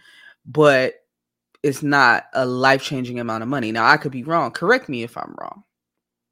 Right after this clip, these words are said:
Correct me if I'm wrong. But let's go back to this clip. Um, let's see here. Let's go back to this clip. There's more, uh, interesting things here.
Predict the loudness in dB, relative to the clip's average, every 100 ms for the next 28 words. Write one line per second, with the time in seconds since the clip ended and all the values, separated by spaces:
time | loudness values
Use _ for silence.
0 | _ -6 -4 -4 -10 -12 -14 -12 -16 -18
1 | -20 -20 -8 2 4 4 0 0 0 0
2 | -4 -10 -6 -6 -6 _ -4 -2 -2 -6
3 | -8 -14 -18 _ _ _ _ _ _ _
4 | _ _ _ _ -18 -18 -16 -18 -18 -18
5 | -18 -20 -20 _ _ _ _ _ _ _
6 | _ -16 -12 -8 -6 -6 -8 -14 -10 -6
7 | -6 -8 -8 -6 -4 -4 -2 -4 -6 -14
8 | -10 -8 -6 -8 -10 -12 -8 -8 -8 -10
9 | -12 -10 -10 -12 -12 -16 -16